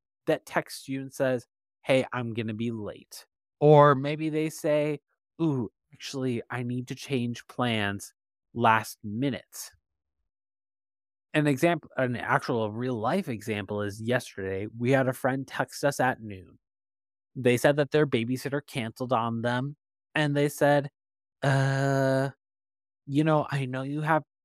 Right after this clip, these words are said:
cool plans for tonight probably, but would you be interested to come over and watch our kiddos so that we can have a date night? Thanks, appreciate you."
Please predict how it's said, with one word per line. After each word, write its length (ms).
cool 260
plans 400
for 160
tonight 340
probably, 520
but 320
would 240
you 60
be 200
interested 840
to 100
come 260
over 260
and 140
watch 240
our 120
kiddos 420
so 180
that 140
we 140
can 140
have 200
a 60
date 300
night? 380
Thanks, 300
appreciate 520
you." 80